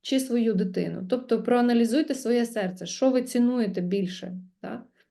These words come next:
Третє, уявіть, оце мені цей пункт дуже допомагає. Уявіть, що поруч з дитиною, коли ви на неї сердитесь і дуже гніваєтесь,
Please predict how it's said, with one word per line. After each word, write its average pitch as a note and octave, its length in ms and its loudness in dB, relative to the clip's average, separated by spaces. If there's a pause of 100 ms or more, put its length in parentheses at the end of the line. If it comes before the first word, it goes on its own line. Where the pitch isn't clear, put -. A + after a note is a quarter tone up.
(600)
Третє, A#3+ 460 0
уявіть, G#3+ 580 2
оце G3+ 220 -6
мені A#3+ 260 0
цей A#3 160 -2
пункт A3 260 -4
дуже F#3+ 160 -4
допомагає. F3+ 580 -4 (960)
Уявіть, A3 500 2
що - 220 -6
поруч C#4+ 340 4
з - 80 -10
дитиною, F#3 580 6
коли G#3 220 2
ви C4+ 80 4
на B3+ 120 2
неї G#3 280 0
сердитесь G3 680 -4
і G3 40 -6
дуже F3+ 400 0 (180)
гніваєтесь, G3+ 580 -2